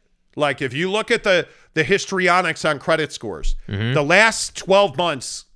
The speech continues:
Speaker 1: the American credit score has taken an absolute throttling. I mean, it is, you are looking at people where we're in a place where credit card debt is higher, default rates are higher, car payments aren't being made.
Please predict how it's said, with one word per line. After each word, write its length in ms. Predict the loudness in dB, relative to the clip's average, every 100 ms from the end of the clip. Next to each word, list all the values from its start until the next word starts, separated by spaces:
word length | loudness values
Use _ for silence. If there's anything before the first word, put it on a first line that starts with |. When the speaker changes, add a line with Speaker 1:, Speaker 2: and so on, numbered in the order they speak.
| _ _ _ -6
Speaker 1:
the 160 | -2
American 440 | 2 4 2 0 -2
credit 280 | 0 0 -2
score 200 | -4 -4
has 120 | -4
taken 340 | -4 -4 -2
an 120 | -4 -4
absolute 560 | -4 -6 -6 -6 -8
throttling. 760 | -20 -10 -2 0 0 -2 -8 -16 _ _ _ -20 _
I 140 | -4 -2
mean, 220 | 0 0
it 160 | 2 2
is, 220 | 0 -2
you 200 | 0 2
are 140 | 2
looking 380 | 2 -2 -2 -4
at 100 | -4
people 320 | -4 -4 -4
where 360 | 0 0 0 -2 -14 -6
we're 140 | -2 0
in 60 |
a 40 | 0
place 320 | 2 0 -2
where 100 | -6
credit 320 | -4 -2 0
card 260 | 0 0 2
debt 200 | 2 2
is 140 | -2
higher, 360 | 0 2 2 0
default 480 | -6 -8 0 0 0
rates 240 | -2 0
are 120 | 0
higher, 360 | 2 2 2 -2
car 260 | -4 -6 -4
payments 360 | -4 -4 -2 -2
aren't 200 | -2 -4
being 180 | -6
made. 540 | -6 -4 -4 -4 -6